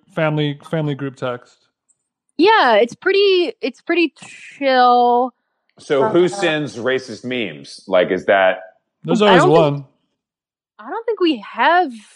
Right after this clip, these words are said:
Speaker 2: that.
Speaker 3: Oh, that's 'cause you guys are, you guys are woke New Yorkers. I forget. That's the, it's different.
Speaker 2: Who, who, wh-, who's sending the racist memes in, well, Chris doesn't have a family group chat, but
Speaker 3: Jason's from Orange County, so it could be anybody in his.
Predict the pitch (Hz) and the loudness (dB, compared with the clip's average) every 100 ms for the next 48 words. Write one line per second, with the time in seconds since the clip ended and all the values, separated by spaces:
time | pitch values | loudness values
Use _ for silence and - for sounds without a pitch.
0 | _ _ _ 233 226 220 208 135 127 135 | _ _ _ -4 -2 2 4 4 4 0
1 | 180 208 165 165 151 139 107 110 131 151 | -2 -4 -4 -2 -2 -4 -8 -8 -6 -4
2 | 120 95 107 104 95 87 90 80 67 101 | -6 -4 -4 -6 -8 -6 -6 -8 -6 -6
3 | - 78 82 71 - 92 92 - 90 - | -6 -6 -4 -6 -6 -4 -4 -4 -10 -10
4 | 101 - 247 - 330 359 349 - - - | -8 -4 0 2 4 4 2 -4 -2 2
5 | 349 349 339 311 _ _ _ _ _ 262 | 4 6 4 0 _ _ _ _ _ -8
6 | 262 - 330 359 381 320 311 320 285 247 | -6 0 4 6 4 2 4 6 4 4
7 | 262 - 240 247 262 254 233 220 208 208 | 0 -2 -6 -2 0 -2 -2 -6 -6 -10
8 | - _ 240 226 220 - 285 - 247 202 | -16 _ 0 2 2 0 -4 -2 -4 -2
9 | 208 196 185 190 185 170 175 - 180 175 | -2 -2 -6 -8 -8 -10 -12 -10 -6 -6
10 | 185 - 190 - - 185 196 196 - 139 | -6 -4 -4 -4 -2 0 0 -2 0 0
11 | 131 117 - 127 110 85 110 90 123 107 | 2 0 -4 -4 -4 -6 -8 -4 -4 -4
12 | 104 107 82 73 67 78 98 71 65 | -6 -8 -6 -8 -10 -10 -8 -8 -12